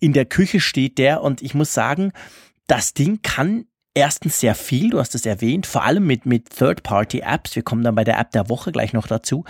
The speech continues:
Ähm, und auf der anderen Seite muss ich aber auch sagen, das Ding versteht mich super gut. Und da stelle ich fest, vielleicht ist es nur meine, ich sag mal,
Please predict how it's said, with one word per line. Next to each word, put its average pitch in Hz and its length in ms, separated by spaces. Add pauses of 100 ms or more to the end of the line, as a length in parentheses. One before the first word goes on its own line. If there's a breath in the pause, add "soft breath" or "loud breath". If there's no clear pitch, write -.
(560 loud breath)
Ähm, 143 340
und 143 120
auf 139 100
der 131 140
anderen 165 180
Seite 170 220
muss 180 100
ich 156 120
aber 104 160
auch 135 160
sagen, 127 280
das 135 160
Ding 185 220
versteht - 440
mich 277 200
super - 420
gut. 101 400 (460 loud breath)
Und 139 260
da 143 220
stelle 196 400
ich 208 200
fest, - 380
vielleicht 151 460
ist 196 140
es 190 180
nur 180 360
meine, 151 600
ich - 100
sag 127 160
mal, 120 220